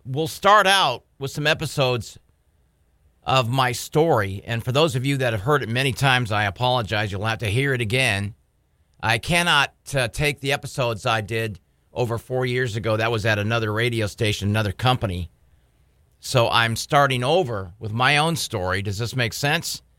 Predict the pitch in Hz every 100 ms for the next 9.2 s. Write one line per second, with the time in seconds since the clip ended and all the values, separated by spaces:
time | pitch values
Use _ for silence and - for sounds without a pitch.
0 | _ _ _ _ - 123 156 156 180 208
1 | 214 180 226 220 202 123 196 208 196 170
2 | 190 190 175 151 110 _ _ _ - 226
3 | 220 208 190 208 - 151 151 156 180 180
4 | 160 131 110 151 165 170 - - 131 117
5 | 107 127 143 135 - 131 143 127 110 123
6 | 95 131 139 - 143 123 127 127 - -
7 | _ _ _ _ _ _ _ _ - 107
8 | - 135 117 117 - 156 170 127 120 113
9 | 104